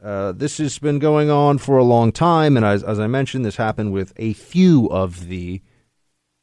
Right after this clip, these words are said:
uh, nine eleven widows many years ago. Uh, a ha-, I think it was four or five of the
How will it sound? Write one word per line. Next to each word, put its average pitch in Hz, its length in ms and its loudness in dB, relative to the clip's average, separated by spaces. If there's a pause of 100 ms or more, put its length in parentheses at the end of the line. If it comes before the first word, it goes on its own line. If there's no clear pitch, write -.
uh, 92 140 -6
nine 107 340 2
eleven 98 400 2
widows 95 440 0
many 101 200 0
years 95 320 -2
ago. 90 520 -6 (420)
Uh, 87 220 -12
a 90 80 -6
ha-, 117 240 -4
I 104 40 -2
think 127 160 -4
it 101 40 -6
was 87 80 -8
four 135 260 2
or 101 60 2
five 98 440 2
of 90 160 -4
the 92 240 -8